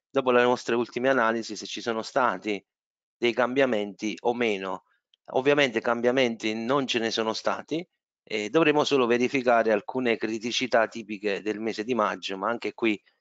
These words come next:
abbiamo un bel po' di cose da, eh, da dire. Eh, ovviamente le mie analisi saranno sempre basate su, ehm, dati, che, soprattutto i, i flussi di dati, i posizionamenti, che sono quelli che ci danno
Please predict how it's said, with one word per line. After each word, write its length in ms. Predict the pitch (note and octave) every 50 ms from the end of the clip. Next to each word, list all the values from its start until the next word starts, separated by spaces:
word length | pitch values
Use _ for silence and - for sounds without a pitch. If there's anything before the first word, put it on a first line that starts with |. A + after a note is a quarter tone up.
| _ _ _ _ _ _
abbiamo 440 | G2+ G2+ G2+ A2 A2 G#2+ G#2+ G#2+ G#2+
un 120 | G#2+ G#2+
bel 240 | G#2+ A#2 A2+ - -
po' 180 | - A#2 A2
di 120 | A2 A2 G#2
cose 420 | - A2 A2 G#2+ G#2+ - G#2+ G#2
da, 280 | G2 G#2 G2 G2+ G2+ F#2 - - _ _ _ _ _ _ _
eh, 540 | _ - G#2+ G#2 G2+ G2 F#2+ F#2+ F#2+ F#2+ F2+
da 140 | G2+ A2 A2+
dire. 420 | A#2 C3 B2 A2+ G#2+ G#2+ G2+ - - - _ _ _ _ _ _
Eh, 140 | - A#2+ A#2+
ovviamente 480 | B2 A#2+ C#3+ D3 D3 D3 C#3 B2+ B2+
le 120 | A#2 A#2 A#2+
mie 200 | B2 C3 C3 C3
analisi 400 | C3+ C#3 C3+ C3 A#2+ G#2+ G#2+ G#2
saranno 480 | - A2+ A2 G2+ A2 G#2 A2 A2+ A2+
sempre 360 | G#2+ - B2+ B2+ A#2 A#2 A#2 A2
basate 640 | G#2+ A2 G#2+ - - A#2 A2+ A2 G2+ - G2+ G2
su, 500 | F2 - - - G#2+ G2+ G2+ G2+ G2 G2 - _ _ _ _ _ _ _ _ _
ehm, 960 | - - G#2+ G#2+ G#2 G#2 G2+ G2+ G2+ G2 G2 G2 G2 G2+ F#2 F#2+ G2 E2+ D2+ D2 D2 D2+ D#2 D2+ - - - G#2+
dati, 540 | G#2 G#2 A#2 A#2+ A#2 A2 - - C3 D3 - _ _ _ _ _ _ _
che, 460 | - - A#2 A2+ A2 A2 C#2 - - _
soprattutto 480 | - - A2 A2 - - A#2 - A#2
i, 240 | A2+ A2 G2 F#2+ A2
i 60 | G#2
flussi 340 | - B2 B2 A#2+ - - A2+
di 140 | G#2+ A2+ A2
dati, 380 | A#2+ A#2+ A2+ G#2 G2 F#2 G#2
i 100 | G2+ G2+
posizionamenti, 680 | - G2+ G2 - G2 - - A#2+ A#2+ B2 A#2 A2 G#2 G2
che 80 | F#2+ G2
sono 180 | - G#2+ G#2 G2
quelli 200 | G#2 A2 G#2+ G2+
che 100 | G#2 -
ci 160 | - - G2+
danno 340 | G#2 G2 G#2 G#2 G2 -